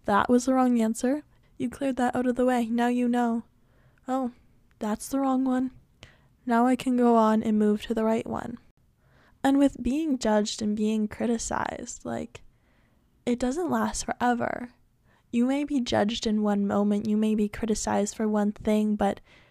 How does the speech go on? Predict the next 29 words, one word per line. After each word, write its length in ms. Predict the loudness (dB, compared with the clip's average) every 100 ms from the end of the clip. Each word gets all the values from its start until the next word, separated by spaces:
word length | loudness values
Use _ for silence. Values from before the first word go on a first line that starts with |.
| _ -6
it's 180 | -4 0
only 220 | 0 0
gonna 180 | 0 2
last 320 | 2 0 -2
for 80 | -6
that 160 | -4
moment. 600 | -2 -2 -4 -14 -16 -20 _ _ _ _ _ _
Maybe 220 | -2 0 0
you 120 | -2
get 160 | -4
judged 420 | -4 -2 -2 -4 -4
and 100 | -2
maybe 160 | -2
you 60 | -2
get 180 | -8 -10
criticized 560 | -8 -6 -4 -4 -6
for 80 | -10
things, 380 | -10 -10 -8 -8
but 120 | -6
it's 200 | -6 -4
not 180 | -6 -4
gonna 160 | -4
last. 580 | -2 -4 -6 -10 -16 -20 _
It's 240 | -10 -8 -6
not 180 | -8 -8
gonna 180 | -8
last 220 | -6 -8 -8
that 200 | -10 -6
long. 400 | -4 -4 -8